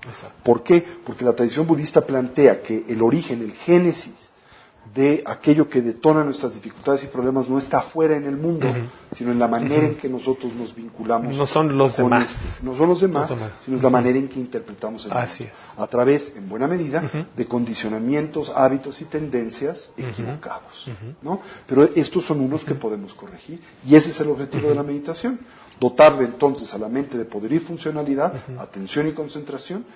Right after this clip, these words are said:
Speaker 2: y usar esa atención y concentración que propicia también el equilibrio,
Speaker 1: Ujú.
Speaker 2: el maridaje,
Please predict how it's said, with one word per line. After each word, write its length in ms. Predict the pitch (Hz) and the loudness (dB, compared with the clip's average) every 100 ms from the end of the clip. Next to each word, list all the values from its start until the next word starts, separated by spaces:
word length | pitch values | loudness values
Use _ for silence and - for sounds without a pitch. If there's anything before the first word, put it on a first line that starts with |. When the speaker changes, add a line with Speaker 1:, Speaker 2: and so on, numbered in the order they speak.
| - - | -20 -10
Speaker 2:
y 60 | 123 | -4
usar 240 | 123 165 | 2 4
esa 140 | 165 165 | 4 2
atención 460 | 123 120 110 165 180 | -6 -6 0 2 2
y 40 | |
concentración 760 | 175 170 165 156 151 - 180 | 0 -6 -8 -8 -10 -8 -10
que 120 | 233 - | -10 -14
propicia 640 | - 107 - 160 156 143 | -8 -6 -2 0 2 4
también 460 | 123 117 131 143 - - - - | 2 0 0 0 -2 -20 -14 -6
el 140 | 113 | -4
equilibrio, 680 | 113 - 117 151 143 113 131 | -4 -6 -10 -8 -8 -10 -10
Speaker 1:
Ujú. 80 | 123 | -10
Speaker 2:
el 100 | 107 | -8
maridaje, 840 | 107 101 98 123 147 147 - 135 | -8 -6 -6 2 2 2 -2 -4